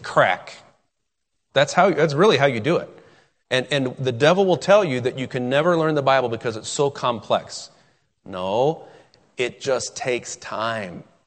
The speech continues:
You have to learn it, and then you have to learn it. And in my case, as I'm studying Revelation, relearn it, unlearn it, all right? And that's okay, because we're not stuck on our interpretation of the Bible. Somebody said, "I don't care what the Bible means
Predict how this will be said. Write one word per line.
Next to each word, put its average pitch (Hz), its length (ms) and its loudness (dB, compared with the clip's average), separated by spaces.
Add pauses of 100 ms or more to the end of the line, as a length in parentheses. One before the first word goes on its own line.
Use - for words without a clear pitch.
(100)
You 101 80 -12
have 113 280 -2
to 104 100 -4
learn 117 400 -2
it, 156 240 -2
and 113 100 -8
then 107 80 -8
you 104 60 -10
have 104 200 -8
to 101 80 -8
learn 117 340 -2
it. 135 220 -4
And 98 120 -8
in 98 100 -8
my 120 160 0
case, 127 340 -2
as 98 80 -4
I'm 101 140 -4
studying 131 300 2
Revelation, 123 560 0
relearn 147 680 4
it, - 260 -2 (380)
unlearn 151 560 6
it, 151 300 0 (560)
all 104 100 -4
right? 131 240 4 (360)
And 127 160 0
that's 165 160 4
okay, 190 400 2 (360)
because 143 460 4 (300)
we're 214 340 6
not 214 300 6
stuck 190 460 4
on 156 240 4
our 180 420 8
interpretation 151 880 0
of 131 100 0
the 127 80 0
Bible. 120 420 4 (1000)
Somebody 165 260 4
said, 143 200 4
"I 147 100 8
don't 170 180 2
care 190 220 4
what 160 180 4
the 143 80 2
Bible 151 320 6
means 127 840 0